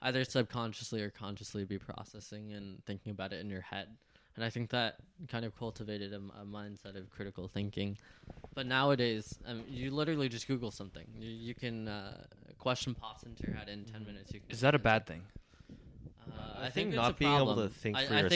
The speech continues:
Speaker 1: it,
Speaker 4: yourself,
Speaker 1: you need
Speaker 4: right?
Speaker 1: to be conscious of it. That way, um,
Speaker 2: So we're be-,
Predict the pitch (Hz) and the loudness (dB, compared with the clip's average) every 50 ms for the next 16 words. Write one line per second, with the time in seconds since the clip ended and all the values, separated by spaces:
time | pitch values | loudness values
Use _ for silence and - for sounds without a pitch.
0 | 175 - - - 87 170 - 170 160 165 165 165 - 190 160 175 151 - - 147 | 8 8 6 6 4 2 2 0 2 2 2 2 0 2 2 2 2 2 0 0
1 | 131 127 120 - 151 - - 165 156 156 175 160 139 - - 185 131 107 98 117 | 0 2 4 4 4 4 2 -2 -6 -6 -6 -8 -8 -10 -10 -6 -6 -4 -4 -2
2 | 123 117 117 113 110 - - - - _ _ _ _ _ _ _ _ - 113 110 | -4 -4 -4 -6 -8 -10 -12 -14 -14 _ _ _ _ _ _ _ _ -20 -20 -20
3 | 107 101 101 101 - - _ - - 123 123 123 131 143 131 - | -18 -20 -18 -18 -20 -18 _ -6 0 0 2 2 4 2 2 0